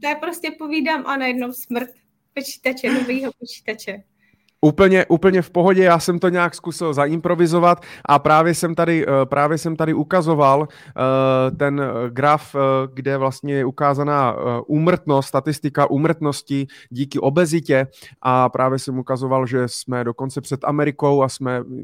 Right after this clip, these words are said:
Speaker 2: prostě na těch nejvyšších, nejvyšších příčkách, eh, a říkal jsem, "Ano, jsou na tom i jako hůř někteří, například Slováci, Maďaři, Mexičani a tak dále, ale taky je spoustu zemí, který je prostě na tom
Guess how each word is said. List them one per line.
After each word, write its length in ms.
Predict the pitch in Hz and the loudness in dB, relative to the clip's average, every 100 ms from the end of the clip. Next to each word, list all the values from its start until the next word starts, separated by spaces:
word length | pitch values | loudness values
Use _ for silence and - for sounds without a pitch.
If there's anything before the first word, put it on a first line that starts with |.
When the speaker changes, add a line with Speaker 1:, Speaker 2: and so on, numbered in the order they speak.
| - | -10
Speaker 2:
prostě 300 | 120 - 127 | -12 -8 -6
na 120 | 120 | -6
těch 240 | 135 117 | -6 -6
nejvyšších, 560 | 127 120 123 - 131 - 113 113 | -4 -4 -6 -6 -8 -6 -4 -2
nejvyšších 500 | 120 120 135 131 110 | -2 -2 -4 -4 -6
příčkách, 640 | - 127 - 147 143 139 - - - - | -8 -14 -2 4 4 2 -10 -18 -16 0
eh, 420 | 120 123 120 120 113 _ _ 117 | 4 6 6 4 2 _ _ -2
a 100 | 123 | 0
říkal 260 | 135 139 | 2 2
jsem, 200 | 131 139 135 | 2 2 2
"Ano, 340 | 135 139 143 139 _ - | 2 4 2 -2 _ -8
jsou 220 | 139 135 | -2 0
na 100 | 131 | 2
tom 220 | 139 135 | 0 -2
i 120 | - 131 | -2 -2
jako 300 | 123 127 117 | -2 -2 -2
hůř 340 | 131 143 - | -2 -4 -4
někteří, 520 | 143 139 143 127 143 | -8 -4 -4 -2 -4
například 440 | 131 - 135 123 120 | -4 -6 -8 -8 -8
Slováci, 600 | 135 127 127 120 135 120 123 | -4 2 2 2 -4 -6 -2
Maďaři, 500 | 120 123 123 123 120 | -2 0 -2 -2 -4
Mexičani 600 | 110 - 127 - 117 117 | -6 -8 -10 -6 -6 -6
a 60 | |
tak 160 | 117 117 | -6 -6
dále, 340 | 127 131 131 - | 0 2 2 2
ale 160 | 131 131 | 2 2
taky 220 | 135 151 | -2 -2
je 60 | |
spoustu 380 | 139 - 127 - | -4 -6 -10 -8
zemí, 340 | 120 127 127 120 | -4 -4 -4 -6
který 280 | - 120 | -10 -8
je 80 | 113 | -8
prostě 360 | - 113 - 117 | -8 -14 -10 -6
na 100 | 110 | -4
tom 220 | 123 117 | -4 -6